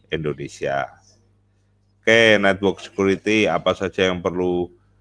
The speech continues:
eh, Anda pelajari di sini aja ada, ya. Tentu saja authentic-,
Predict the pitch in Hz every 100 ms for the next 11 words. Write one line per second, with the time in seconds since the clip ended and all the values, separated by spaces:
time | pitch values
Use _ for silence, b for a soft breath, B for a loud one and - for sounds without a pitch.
0 | _ - 85 78 85 87 82 87 82 85
1 | 82 95 85 - 87 87 85 90 85 76
2 | - _ - 78 - 95 87 90 92 85
3 | 85 85 85 82 82 80 78 85 78 80
4 | 80 -